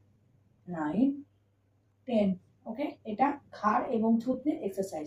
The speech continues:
নেক্সট যেটা করবো, এটা হলো ঘাড়ের এক্সারসাইজ। স্টার্ট। ওয়ান, টু, থ্রি, ফোর, five, six, seven, eight,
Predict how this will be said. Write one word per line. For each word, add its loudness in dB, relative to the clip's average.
নেক্সট 2
যেটা 4
করবো, 2
এটা 4
হলো 2
ঘাড়ের 4
এক্সারসাইজ। -8
স্টার্ট। 2
ওয়ান, 4
টু, -2
থ্রি, 4
ফোর, 4
five, 2
six, -6
seven, 0
eight, 2